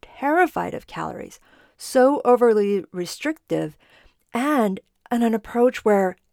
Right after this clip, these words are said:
they want the physical outside of their physical body to look a very specific way at the sacrifice of how their body feels and is able to function on the inside.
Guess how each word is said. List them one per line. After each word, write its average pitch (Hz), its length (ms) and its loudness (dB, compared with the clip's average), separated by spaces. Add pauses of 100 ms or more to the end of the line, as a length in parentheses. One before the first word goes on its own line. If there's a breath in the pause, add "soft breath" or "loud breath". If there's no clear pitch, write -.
they 208 160 4
want 214 280 0
the - 120 -6
physical 269 840 0 (160)
outside 247 600 0
of 175 120 -8
their 196 160 -2
physical 214 380 -2
body 202 380 -2
to - 200 -12
look 175 440 -4
a 202 80 -2
very 180 340 0
specific - 800 -10
way 190 460 -2 (960 soft breath)
at 220 380 -2
the 208 60 -14
sacrifice 196 840 0 (320 soft breath)
of 175 140 -6
how 175 420 -6
their 185 200 -2
body 160 320 -2
feels 175 480 -2
and 180 140 -6
is 165 120 -6
able 156 260 -2
to 156 80 -10
function 147 420 -10
on 147 180 -10
the 147 120 -14
inside. 156 640 -12